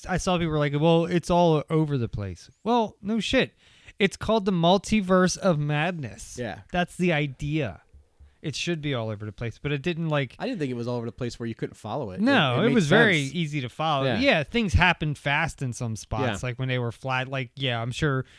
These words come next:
Speaker 1: you could probably go back and watch that movie and realize all kinds of shit you missed.
Speaker 2: I mean, and not just that, but, like, it's not,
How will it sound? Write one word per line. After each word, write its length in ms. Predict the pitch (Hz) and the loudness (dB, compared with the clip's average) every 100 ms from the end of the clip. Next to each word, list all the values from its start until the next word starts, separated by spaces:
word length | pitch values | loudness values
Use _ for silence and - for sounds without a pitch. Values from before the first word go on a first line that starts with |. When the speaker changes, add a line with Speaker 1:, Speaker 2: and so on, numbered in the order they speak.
| _ | _
Speaker 1:
you 120 | - 156 | -4 0
could 100 | 160 | 4
probably 180 | 180 180 | 4 4
go 80 | 147 | 2
back 220 | 143 - | 0 -2
and 80 | 131 | -4
watch 220 | 135 131 | -2 -2
that 120 | 139 | -4
movie 260 | 131 135 131 | -2 -2 -2
and 120 | 120 | -2
realize 400 | 127 127 120 120 - | 0 0 0 -4 -4
all 180 | 156 131 - | -4 -4 -4
kinds 420 | - 147 156 135 | -4 -4 -6 -4
of 80 | 131 | -6
shit 200 | - 123 | -6 -8
you 160 | 113 | -8
missed. 220 | 110 117 247 | -8 -4 0
Speaker 2:
I 100 | 190 | 0
mean, 300 | 175 156 143 | 0 -2 -4
and 100 | 160 | -6
not 160 | 170 156 | -4 -4
just 140 | 127 143 | -6 -8
that, 200 | 110 104 | -8 -10
but, 120 | 113 | -14
like, 220 | 110 107 _ _ | -14 -16 _ _
it's 180 | 170 - | -16 -10
not, 280 | 208 185 | -6 -6